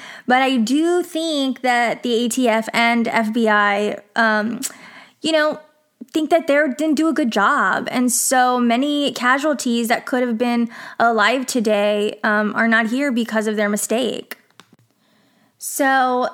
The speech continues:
another sip for all of those who died in the Waco,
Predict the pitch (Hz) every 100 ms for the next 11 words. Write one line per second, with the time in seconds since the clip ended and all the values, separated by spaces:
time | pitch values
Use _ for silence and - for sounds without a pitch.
0 | - 262 277 294 285 277 254 247 247 -
1 | _ - - - 254 247 240 - - 240
2 | 233 226 233 - 262 294 311 277 262 254
3 | 247 240 - 254 226 214 202 208 208 214
4 | - - - - - _ 247 254 233 220
5 | 220 214 220 220 208 214 208